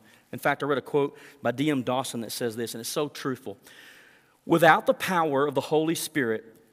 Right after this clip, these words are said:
all human efforts, methods, and plans are as futile as attempting to propel a boat by puffing at the sails with our own breath." Imagine going to Lake Meredith with a boat and a sail.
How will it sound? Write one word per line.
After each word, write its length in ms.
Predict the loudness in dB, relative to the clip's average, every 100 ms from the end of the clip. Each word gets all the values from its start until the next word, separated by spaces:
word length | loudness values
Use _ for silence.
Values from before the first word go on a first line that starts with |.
| -4
all 480 | 2 4 4 2
human 480 | -2 -6 -4 -2 -2 -4
efforts, 680 | -6 -6 -10 -10 -10 -12 -18 _ _ _
methods, 520 | -2 -2 0 -4 -4
and 200 | -8 -8
plans 480 | -6 -6 -4 -6 -10 -8
are 140 | -6
as 160 | -6 -8
futile 480 | -8 -6 -6 -8 -10
as 140 | -12
attempting 420 | -10 -8 -8 -8 -8
to 220 | -10 -10 -14 -20 -10
propel 420 | -10 -2 0 2
a 60 | 0
boat 400 | 2 0 0 -8 -20 -6
by 100 | -6
puffing 480 | -4 -2 -2 -2 -4
at 80 |
the 80 | -6
sails 440 | -6 -2 0 0 -4
with 140 | -6
our 140 | -8
own 240 | -6 -8 -6
breath." 400 | -6 -6 -10 -20 -20 -20 _ _ _ _ _ _ _ _ _ _ _ _ _ _ _
Imagine 360 | -4 -2 -2 -2
going 160 | 0 0
to 60 |
Lake 120 | -2
Meredith 360 | -2 -4 -4 -6
with 80 | -8
a 60 |
boat 280 | -4 -4 -4 -16 _ _ -8
and 80 | -8
a 40 |
sail. 380 | -6 -8 -8